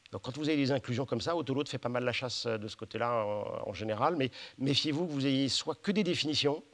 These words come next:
une tra-, un trait, euh, une interface, une classe, ou plusieurs traits éventuellement, c'est pas grave, mais en tout cas qu'il n'y ait rien d'autre que ça. Pas de init get, pas de post, pas de define, pas de const, ou de choses comme ça, parce que retirer le fichier peut peut-être vous faire avoir des impacts secondaires sur le reste du code.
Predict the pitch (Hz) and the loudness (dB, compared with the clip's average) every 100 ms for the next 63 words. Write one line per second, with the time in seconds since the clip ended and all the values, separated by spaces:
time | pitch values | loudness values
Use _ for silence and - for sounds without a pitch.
0 | _ _ _ - 117 - - - 135 - | _ _ _ -6 -6 -4 -6 0 -2 0
1 | 131 131 135 139 131 117 113 117 120 107 | 4 4 4 4 4 6 4 2 0 0
2 | 120 - 120 120 123 113 123 123 135 - | -2 2 2 2 -4 2 4 4 2 -4
3 | - 160 123 127 131 - 127 120 113 95 | -4 -4 0 -2 -2 -2 0 0 -2 -6
4 | 117 120 185 - 117 143 220 - - - | -4 -2 -2 -2 0 2 2 -4 -20 -18
5 | - 120 127 127 185 127 135 107 165 165 | -4 0 0 0 -2 -2 -2 2 4 4
6 | - 139 - 120 104 - _ 160 156 147 | 0 0 0 0 -2 -12 _ 4 6 6
7 | 139 135 127 135 135 - 131 123 113 131 | 4 2 2 4 2 2 0 0 2 6
8 | 127 127 - 120 120 131 - 135 139 135 | 6 4 -2 -2 0 -2 -2 0 0 0
9 | 143 135 - 147 - 143 - 113 110 - | 0 0 2 0 0 -6 -8 -8 -6 -2
10 | 123 - - - - - - - 123 110 | -4 -4 -16 -18 -18 -8 -4 0 2 2
11 | 156 151 147 - 113 143 123 107 - 131 | 2 4 4 4 0 0 -2 -4 -4 -2
12 | 143 107 110 - 117 107 110 107 117 110 | -2 -4 -4 0 0 0 -4 -2 0 0
13 | 107 107 - - - 117 101 107 113 - | -2 -4 -8 -12 -8 -6 -4 -2 -2 -2
14 | 104 101 - 95 - | -6 -6 -6 -10 -14